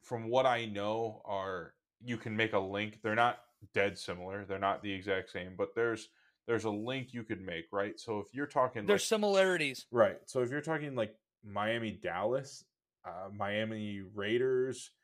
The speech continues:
Speaker 1: you're talking Raiders, Dallas. Like, I, I, I see where you're going with that. I just think
Speaker 2: The Chiefs wanna be the first team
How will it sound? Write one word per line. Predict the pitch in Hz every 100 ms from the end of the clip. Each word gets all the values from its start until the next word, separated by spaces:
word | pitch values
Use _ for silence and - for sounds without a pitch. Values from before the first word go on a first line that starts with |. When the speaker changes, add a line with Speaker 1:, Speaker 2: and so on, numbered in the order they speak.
| _ _ _ _
Speaker 1:
you're | 110
talking | 104 113 107 104 92
Raiders, | 101 107 123 117
Dallas. | - 113 120 120 117 - - 98
Like, | 113 113 -
I, | 101 120 110
I, | 113 131 143 135 127
I | 123
see | 120 156
where | 147
you're | 123
going | 110 117
with | 123 120
that. | 123 131 -
I | 117
just | 107 110 -
think | 120 110 _ _ -
Speaker 2:
The | 208 233
Chiefs | - 285 -
wanna | 339 339
be | 269
the | 226
first | 190 269 240 -
team | 254 247 226